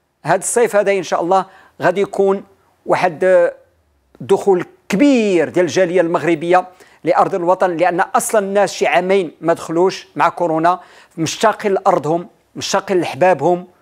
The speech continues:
وجا القرار الملكي وشجعهم أكثر وأكثر،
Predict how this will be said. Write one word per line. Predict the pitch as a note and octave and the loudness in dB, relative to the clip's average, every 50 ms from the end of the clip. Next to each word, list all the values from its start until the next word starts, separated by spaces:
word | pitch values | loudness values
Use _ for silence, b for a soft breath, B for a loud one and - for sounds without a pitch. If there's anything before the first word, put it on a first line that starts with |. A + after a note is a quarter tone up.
| b b b b b b | b b b b b b
وجا | E3+ C3+ D#3 F#3 | -2 0 0 0
القرار | - - - F3+ E3+ E3+ F3 F3 D#3 | 0 0 0 2 4 4 4 4 2
الملكي | D#3 E3 E3+ E3+ E3 D#3+ D#3+ - F3 F3 F3 - - | 0 0 0 2 2 2 0 -2 -4 -6 -6 -6 -8
وشجعهم | D#3+ - - E3 C3 G#2 G#2+ E3 C3+ D3 D#3+ D#3 - - | -8 -6 -4 -4 -4 -2 0 0 2 2 0 -2 -2 -6
أكثر | E3 - - - E3+ D3+ | -8 -6 -4 -2 0 0
وأكثر، | D3 D3+ - E3 - - - F3 E3 E3 | 0 0 -2 -4 -4 -2 0 0 0 0